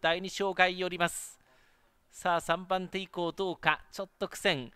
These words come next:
さあ、前、先頭一番、ジェイ王女に一気に三番の新山パワーが並んできた。そしてかわして残り三十を切りました。あとは開いて、まだ三番手以降は第二障害、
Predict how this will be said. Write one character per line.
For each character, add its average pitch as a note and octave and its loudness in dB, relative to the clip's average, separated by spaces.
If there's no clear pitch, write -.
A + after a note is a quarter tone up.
さ G3 4
あ、 F3 4
前、 E3 6
先 F#3 -8
頭 G3 0
一 F#3+ -6
番、 F#3+ 2
ジ F#3 0
ェ - 2
イ G#3 -6
王 G#3 4
女 F3+ 2
に D#3+ 0
一 E3+ -6
気 A3 -4
に G#3+ -2
三 G#3 0
番 G#3 2
の G#3 2
新 G#3 -2
山 A3 2
パ A3 6
ワ G#3+ 8
ー G#3 -2
が G#3 4
並 A3 4
ん G#3+ -10
で G#3+ 2
き - -6
た。 G3+ 8
そ G3+ -2
し - -6
て A3+ 0
か - 4
わ A3 4
し - -8
て A3 2
残 A3 0
り A3 -4
三 A3 0
十 A#3 -6
を A3 6
切 - -12
り A3 -6
ま G#3 2
し - -4
た。 - 2
あ F#3 4
と G#3 0
は F#3 6
開 G#3+ 0
い G3 -10
て、 G3+ 2
ま G3+ 2
だ G3 8
三 G3 -4
番 G#3+ 2
手 A3 -6
以 G#3+ -6
降 G#3+ 4
は G#3+ 6
第 G#3+ 8
二 A3+ -6
障 A3 2
害、 E3 6